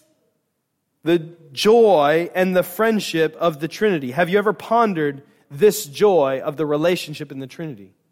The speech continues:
The Father, Son, and Holy Spirit for all eternity, loving one another, taking delight in one another, taking great joy in one another. How else could we describe that but friendship?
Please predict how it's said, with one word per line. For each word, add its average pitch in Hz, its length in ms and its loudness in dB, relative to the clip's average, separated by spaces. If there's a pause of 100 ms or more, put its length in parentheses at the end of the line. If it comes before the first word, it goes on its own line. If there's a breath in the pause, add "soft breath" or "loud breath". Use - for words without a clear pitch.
(600)
The - 80 -12
Father, 170 360 2
Son, 165 300 -2
and 139 100 -4
Holy 151 240 -6
Spirit 143 380 -6
for - 160 -12
all 170 320 2
eternity, 151 580 -6 (460)
loving 165 540 0
one 170 160 -2
another, 160 520 -2 (1700)
taking 170 380 -2
delight 139 460 0
in 160 180 -4
one 151 140 -2
another, 156 480 -2 (200)
taking 160 400 -4
great 147 360 -4
joy 151 500 -2
in 151 180 -6
one 147 160 -4
another. 143 440 -4 (160 loud breath)
How 175 200 0
else 175 260 -2
could 175 120 -8
we 160 100 -2
describe 151 440 -2
that 135 220 -2
but - 580 -8
friendship? 151 500 -8